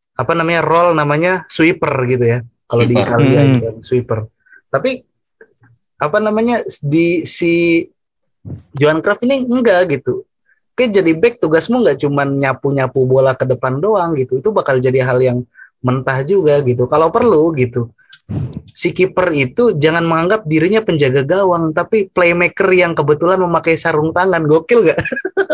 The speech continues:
Speaker 1: <laughs>
Speaker 2: Jelas.
Speaker 3: Ya sayangnya dia pemain yang pakai sarung tangan gitu aja kan sebenarnya.
Speaker 1: Iya, iya gitu kan. Dan itu akhirnya berhasil diterjemahkan kan oleh,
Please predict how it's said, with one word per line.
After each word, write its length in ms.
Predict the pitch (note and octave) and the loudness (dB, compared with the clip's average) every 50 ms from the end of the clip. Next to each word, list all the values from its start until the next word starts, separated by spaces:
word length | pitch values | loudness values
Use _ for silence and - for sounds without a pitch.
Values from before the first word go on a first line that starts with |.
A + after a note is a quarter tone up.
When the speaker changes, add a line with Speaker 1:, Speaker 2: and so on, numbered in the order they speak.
| - - | -4 -4
Speaker 1:
<laughs> 600 | - D4+ - - G#3+ - - - - - - - | -6 -8 -6 -6 -6 -4 -2 0 2 2 2 4
Speaker 2:
Jelas. 400 | - A#2+ - - - - - - - - - _ _ _ _ _ - - - - - - - _ _ _ _ _ _ _ _ _ - - - _ _ _ | 2 2 2 0 0 -4 -8 -8 -10 -14 -18 _ _ _ _ _ -18 -16 -14 -14 -14 -16 -18 _ _ _ _ _ _ _ _ _ -20 -20 -20 _ _ _
Speaker 3:
Ya 140 | - A#2 | 0 2
sayangnya 520 | - - A2+ A2+ A#2 A2+ A2+ B2 C#3 D3 D3+ | 2 2 2 2 2 2 2 2 2 2 2
dia 340 | C#3+ B2+ C3 C3 C3 C#3 C#3 C#3 B2+ - _ | 2 2 2 2 2 2 0 0 -2 -4 _
pemain 440 | - - C3 C3 C3 B2+ B2 B2 B2 | -2 0 0 2 2 2 2 2 2
yang 340 | B2+ B2 B2 B2 A#2+ A#2 A#2 A#2 A#2 A2+ - _ _ _ | 2 4 4 2 2 2 2 0 0 -2 -4 _ _ _
pakai 240 | - - A#2 - A#2 | -8 -6 -4 -2 0
sarung 280 | - - C3 C3 B2+ B2+ - _ | 0 0 0 0 -2 -4 -4 _
tangan 420 | - B2+ A#2 A#2+ C3 C#3 C3+ B2+ | -4 -2 -2 0 0 0 0 0
gitu 220 | A#2+ B2 B2 - B2 | 2 0 2 2 2
aja 280 | A#2 A#2+ B2+ B2 A#2 G#2 | 0 2 2 0 0 0
kan 180 | A2 A2 A#2 | 0 -2 -4
sebenarnya. 400 | - - - A#2 A2+ A#2 A2+ A2+ - | -4 -4 -2 -2 0 0 0 0 0
Speaker 1:
Iya, 180 | C3 - D#3 D#3+ - - - | 0 0 -2 -2 -4 -6 -8
iya 220 | C4+ C4 - G3 F#3+ | -4 0 2 2 2
gitu 280 | E3+ F3 G#3 G3+ F3 | 2 0 -2 -2 0
kan. 160 | E3 D#3 - - - - - - _ | 0 0 0 -2 -2 -10 -18 -16 _
Dan 240 | - C#3+ D3 D#3 D#3+ | -4 0 0 2 2
itu 180 | D#3 D#3 A3 B3 | 0 2 2 2
akhirnya 340 | A#3+ G#3+ G3 F#3+ G#3 A#3+ | 4 4 4 4 4 4
berhasil 340 | A3+ F#3 E3 D#3 D3 D3+ D3 C#3 | 2 2 2 2 2 2 0 0
diterjemahkan 720 | C#3 B2+ B2+ B2 A#2+ B2 C3 C#3+ D#3 F3 - E3+ D3+ C3+ | -2 -4 -4 -4 -2 0 0 0 0 0 0 -2 0 0
kan 140 | C3+ C3 | 0 -2
oleh, 340 | C#3 C3 B2+ B2+ B2 B2 A#2+ | 0 0 0 0 0 0 -4